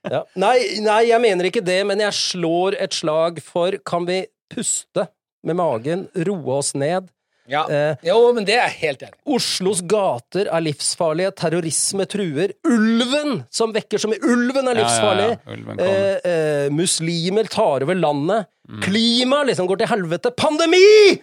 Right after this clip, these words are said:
Speaker 3: Mm.
Speaker 1: Det er, alt går til helvete, liksom.
Speaker 3: Ja.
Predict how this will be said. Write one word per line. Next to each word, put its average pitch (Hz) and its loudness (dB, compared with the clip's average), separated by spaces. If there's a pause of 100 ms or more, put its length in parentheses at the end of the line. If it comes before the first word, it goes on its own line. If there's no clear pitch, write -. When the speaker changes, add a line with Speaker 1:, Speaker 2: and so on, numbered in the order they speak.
Speaker 3:
Mm. 110 -6 (200)
Speaker 1:
Det - -6
er, - -14
alt - 0
går 262 -2
til 285 0
helvete, 208 -2
liksom. 151 -4
Speaker 3:
Ja. 107 -2